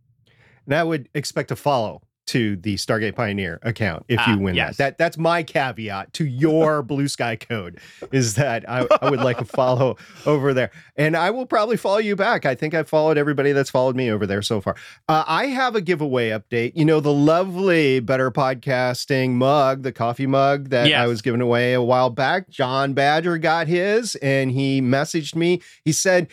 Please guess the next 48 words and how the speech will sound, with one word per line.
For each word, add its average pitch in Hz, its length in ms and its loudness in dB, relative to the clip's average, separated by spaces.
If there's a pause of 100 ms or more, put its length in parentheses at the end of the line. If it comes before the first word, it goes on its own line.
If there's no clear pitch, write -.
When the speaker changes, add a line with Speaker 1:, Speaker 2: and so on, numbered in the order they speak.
(120)
Speaker 1:
he's 160 160 0
having 240 240 2
a 240 40 2
little 226 200 4
bit 208 140 2
of - 80 0
problem 185 280 0
taking 170 220 -2
a 147 60 0
picture 151 320 -2
because 139 320 0
it's 123 100 -6
just 135 160 -4
at 131 140 2
an 120 100 -2
inopportune 127 840 0
time, 120 360 -4
I'm 110 180 -6
guessing 113 380 -2
with 95 160 -4
lighting. 113 520 0 (300)
So 127 420 2
he's 180 400 0
going 156 420 2
to 151 360 0
be 135 320 4
doing 123 260 2
that 120 180 2
at 113 140 -6
some 120 140 -2
point 113 220 -4
in 98 40 -10
time 117 160 -4
in 107 60 -8
the 95 80 -10
future, 202 340 0
but 151 200 -2
he 175 140 -8
did 160 400 2
receive 151 460 0
it 151 180 2
and 120 180 -4
he 123 120 -4
thanked 113 340 -4
me 113 300 -2
for 107 420 2
it. 95 220 -4
So 101 240 0